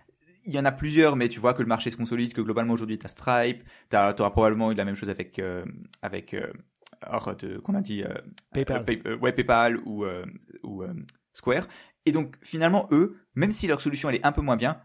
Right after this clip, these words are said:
Speaker 1: vu qu'elle sera déjà implémentée, tu vois, quand t'auras un marché, un magasin en ligne, ben, ce sera implémenté et t'y penseras même pas. Et vu que ce sera une feature importante quand le marché en ligne se dira, « Ok, est-ce que j'utilise Stripe ou, euh, ou PayPal ou quoi ? »,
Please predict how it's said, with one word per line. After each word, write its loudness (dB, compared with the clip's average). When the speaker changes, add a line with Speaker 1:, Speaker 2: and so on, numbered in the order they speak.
Speaker 1:
vu 0
qu'elle 0
sera 4
déjà 4
implémentée, 0
tu -2
vois, 4
quand -2
t'auras 0
un 2
marché, 0
un 0
magasin 0
en 0
ligne, 0
ben, -8
ce -6
sera 2
implémenté 0
et 0
t'y -6
penseras 0
même 2
pas. 2
Et 0
vu 0
que 0
ce -8
sera -2
une -2
feature 0
importante 0
quand 0
le 0
marché 0
en 0
ligne -2
se -2
dira, « 2
Ok, 0
est-ce -6
que 0
j'utilise -4
Stripe 2
ou, -2
euh, 0
ou -10
PayPal 0
ou -2
quoi ? », 2